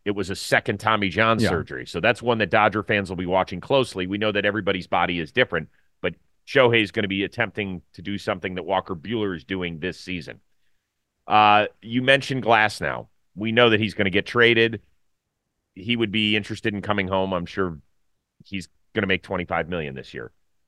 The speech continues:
Speaker 1: You did mention Corbin Burns. You mentioned Cease, who I think has more than one year of control left,
Speaker 2: Two?
Speaker 1: if I'm not mistaken. I think that's what it is. So he might cost a little more from the White Sox,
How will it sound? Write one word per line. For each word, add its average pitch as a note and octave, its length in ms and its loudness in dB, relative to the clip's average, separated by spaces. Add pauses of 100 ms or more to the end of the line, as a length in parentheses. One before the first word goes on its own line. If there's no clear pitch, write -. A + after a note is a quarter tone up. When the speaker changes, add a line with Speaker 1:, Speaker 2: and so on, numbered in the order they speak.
(320)
Speaker 1:
You G#2 180 -2
did A#2+ 200 6
mention B2 300 2
Corbin A#2 360 4
Burns. G2+ 360 0
You G2+ 80 -6
mentioned G#2 320 -2
Cease, C3+ 320 -4
who B2+ 100 0
I A2 60 4
think D3 240 -2
has A#2 180 4
more C3 320 4
than A2+ 160 0
one F#2+ 200 -2
year E2+ 160 0
of D2 100 -6
control D#2 420 -4
left, C#2 200 -2
Speaker 2:
Two? D#3+ 160 6
Speaker 1:
if G#3 40 6
I'm G3+ 120 0
not D2+ 180 -6
mistaken. D#2 380 -8
I F#2+ 60 -2
think A2 200 -2
that's F#2 220 -2
what F2 140 0
it D2+ 100 -4
is. A#1+ 200 -6
So F2+ 160 -6
he G2 120 -6
might G#2+ 220 0
cost G2 280 0
a F#2+ 60 -8
little F#2 160 -4
more F2+ 240 -4
from F2+ 160 -10
the D#2+ 80 -4
White E2 240 -2
Sox, - 400 -10